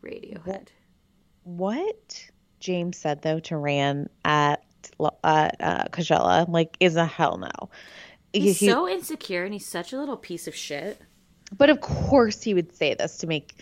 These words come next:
Speaker 2: him feel uncomfortable. And she's like, he, the, the quote is, "Could you do a British accent?"
Speaker 1: No, <laughs> I was told my British accent goes Australian.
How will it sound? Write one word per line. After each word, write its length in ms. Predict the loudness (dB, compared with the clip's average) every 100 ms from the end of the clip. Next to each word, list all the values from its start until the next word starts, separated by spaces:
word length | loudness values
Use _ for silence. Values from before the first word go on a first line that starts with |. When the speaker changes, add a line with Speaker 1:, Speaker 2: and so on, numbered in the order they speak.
| -20 _ -14 -2
Speaker 2:
him 200 | 2 2
feel 200 | 2 0
uncomfortable. 680 | -2 -8 -10 -8 -6 -6 -6
And 80 |
she's 160 | -6 -2
like, 200 | -2 -2 -20 -20 -20 -20 -20 -20 -18 -4
he, 160 | 6 6
the, 340 | 6 6 6
the 200 | 6 4
quote 240 | 4 6 6
is, 260 | 4 2 -14 _ _ _ _ _ -10
"Could 160 | -4 -2
you 100 | -2
do 220 | 2 4
a 60 | 4
British 280 | 0 -2
accent?" 480 | -2 -4 -4 -6 -6 -12 -18 -20 -20 _ -20 _ _ -20 _ _ _ -8
Speaker 1:
No, 600 | -6 -2 -2 0 -2 -4 -4
<laughs> 80 | -4
I 100 | -6
was 160 | -6
told 240 | -6 -6 -4
my 100 | -4
British 300 | -2 -4 0
accent 320 | 0 0 -6
goes 180 | -6 -4
Australian. 800 | -6 -6 -6 -4 -6 -8 -10